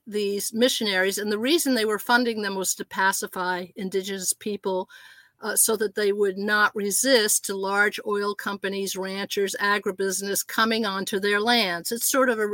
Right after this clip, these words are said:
a reproduction of what happened in the American West. And so that was a huge education for me.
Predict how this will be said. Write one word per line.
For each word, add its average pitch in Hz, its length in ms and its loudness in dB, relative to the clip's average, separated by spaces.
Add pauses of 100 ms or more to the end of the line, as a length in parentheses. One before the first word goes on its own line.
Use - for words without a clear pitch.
(140)
a 202 180 -2
reproduction 226 760 4
of 190 220 -10
what 214 120 0
happened 202 400 2
in 185 160 -2
the 185 100 -8
American 185 540 -6
West. 208 520 0 (720)
And 226 380 6
so 220 480 6
that 247 320 8
was 233 160 -2
a - 40 -8
huge 294 440 0
education 214 720 -2
for 196 160 -6
me. 190 340 -8